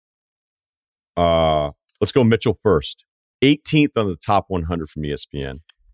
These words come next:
I have been probably more pro Mitchell in comparison to some other guys.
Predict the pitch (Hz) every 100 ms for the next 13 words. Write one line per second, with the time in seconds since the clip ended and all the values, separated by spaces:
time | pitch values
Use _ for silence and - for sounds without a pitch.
0 | _ _ _ _ _ _ _ _ _ _
1 | _ _ _ _ _ _ _ _ - 98
2 | 104 107 110 110 101 _ - 104 82 87
3 | 101 92 90 - _ - 110 98 95 90
4 | 78 _ _ _ _ _ _ _ - 95
5 | 110 98 - - 127 123 120 113 131 120
6 | 110 - 107 104 107 98 98 92 90 87
7 | 87 101 -